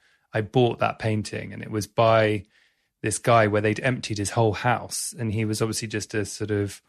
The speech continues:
artist for fun, and they were selling all his furniture and stuff, and I got the chair that actually I'm sitting on from his house as well. But I wish I'd bought more, 'cause it's the most incredible painting that people always comment on.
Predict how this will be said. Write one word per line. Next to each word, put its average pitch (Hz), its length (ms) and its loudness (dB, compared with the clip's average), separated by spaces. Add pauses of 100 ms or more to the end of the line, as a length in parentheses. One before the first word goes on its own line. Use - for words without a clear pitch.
(420)
artist 113 400 0
for 117 100 2
fun, 120 460 -4 (100)
and 104 220 0
they 110 80 4
were 107 80 2
selling 104 280 0
all 101 60 -2
his 92 140 -4
furniture 127 440 2 (200)
and 117 160 -2
stuff, 117 340 2
and 113 80 -4
I 110 60 -2
got 120 360 -2
the 117 80 -2
chair 156 280 0
that 101 120 -4
actually 107 220 -4
I'm 107 80 0
sitting - 320 -4
on 92 240 -6
from 104 240 -2
his 98 140 0
house 107 260 0
as 113 120 -8
well. 104 180 2 (280)
But - 100 -12
I 131 60 0
wish 139 280 4
I'd 143 180 4
bought 120 200 4
more, 117 340 4
'cause 110 180 -4
it's 117 160 -6
the 113 120 -2
most 113 380 0
incredible 127 720 -2
painting 107 440 -4
that 101 100 -12
people 113 240 -6
always 104 240 -2
comment 107 320 -8
on. 92 240 -14